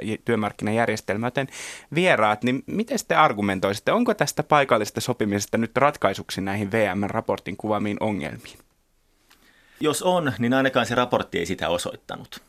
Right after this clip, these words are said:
Speaker 2: Et se, sitä raporttia kritisoitiin paljon, tai ite-, itekin kritisoin siitä, että,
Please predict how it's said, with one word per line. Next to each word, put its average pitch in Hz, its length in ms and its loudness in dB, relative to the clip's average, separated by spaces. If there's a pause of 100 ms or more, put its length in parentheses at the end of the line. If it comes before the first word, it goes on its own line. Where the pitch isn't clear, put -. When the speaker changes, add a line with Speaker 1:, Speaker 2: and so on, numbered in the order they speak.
(800)
Speaker 2:
Et - 140 -20
se, 101 380 0 (200)
sitä 110 140 -4
raporttia 110 440 0
kritisoitiin 101 680 -2 (380)
paljon, 98 300 2
tai 190 100 2
ite-, 98 220 -2
itekin 98 380 -2
kritisoin 87 560 -4
siitä, 92 220 -2
että, 87 280 -2